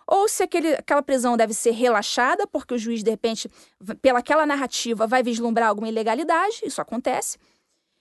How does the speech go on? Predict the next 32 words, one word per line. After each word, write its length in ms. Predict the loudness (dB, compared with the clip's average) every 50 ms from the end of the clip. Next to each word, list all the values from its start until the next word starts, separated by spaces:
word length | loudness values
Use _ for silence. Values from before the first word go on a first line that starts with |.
| _ _ _ _
E 320 | 4 6 6 8 6 6 4
essas 260 | 0 2 2 0 0
são 220 | 2 0 2 2 2
as, 140 | 0 -2 -2
a-, 300 | 0 0 0 0 0 2
as 80 | 2
hipóteses. 440 | 2 2 4 2 2 2 -2 -8 -2 2
Ou 180 | 4 4 6
vai 80 | 6 4
estabelecer 680 | 2 4 0 4 4 4 4 4 0 2 4 4 2 2 0 -14 -14 _
liberdade 520 | -2 0 2 2 2 2 2 0 0 0 0
provisória, 640 | -2 -2 0 0 -2 0 2 2 2 4 2 0 -2
com 280 | 2 4 4 6 6
ou 80 | 4 2
sem 200 | 0 -4 -6 -6
fiança. 500 | -2 0 2 2 4 2 0 0 -4 -8 -12 -16 -20 _ _ _
Então, 220 | -2 2 2 2
a 40 | 2
partir 380 | 2 0 -2 0 0 0 2 2
daquele 260 | 2 2 2 0 0
momento 240 | 2 0 0 0 -2
que 80 | -2
ele 80 | -2 0
recebe 480 | 0 0 -2 0 2 2 2 2 0
aqueles 320 | -2 0 0 -2 -2 0 0
documentos, 640 | -2 0 0 -2 -2 -2 -2 -2 -4 -6 -14 -14 _ _ _ _ _
ele 120 | 2 2 4
vai 140 | 4 4 4
ler 140 | 2 2
toda 240 | 2 2 2 2 2
aquela 200 | 2 2 0 2
narrativa 520 | 0 0 -2 -4 -4 0 2 2 2 2